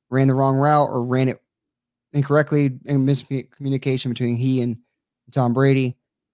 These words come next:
interception. And then there was the one deep ball to Scotty Miller, which, to be honest, it was a one-on-one. It was just a poor,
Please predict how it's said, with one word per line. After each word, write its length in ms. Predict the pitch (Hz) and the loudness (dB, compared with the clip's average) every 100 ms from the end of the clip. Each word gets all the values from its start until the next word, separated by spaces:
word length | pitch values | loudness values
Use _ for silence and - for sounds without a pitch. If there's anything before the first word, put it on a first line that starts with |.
| _ - | _ 0
interception. 520 | 131 127 135 - 131 | 2 4 2 2 -2
And 100 | 123 | 0
then 80 | 131 | 2
there 100 | 127 | 0
was 100 | 120 | 0
the 80 | |
one 220 | 127 131 117 | 0 0 2
deep 220 | 139 123 | 0 0
ball 220 | 123 113 | 0 0
to 360 | - 117 113 110 _ _ _ _ _ | -2 -4 -4 -8 _ _ _ _ _
Scotty 300 | - 135 127 | -2 2 4
Miller, 320 | 127 147 131 | 6 6 4
which, 300 | 117 120 - - _ _ - | 2 -4 -8 -16 _ _ -10
to 60 | 135 | 0
be 240 | 165 160 | 2 2
honest, 320 | 143 151 147 | 2 0 -2
it 40 | 135 | -2
was 100 | 123 | -2
a 40 | |
one-on-one. 560 | 135 151 143 147 151 151 | 0 0 2 2 0 0
It 40 | |
was 100 | 127 | -2
just 120 | 120 | -4
a 60 | 120 | -6
poor, 360 | - 131 127 | -6 -4 -4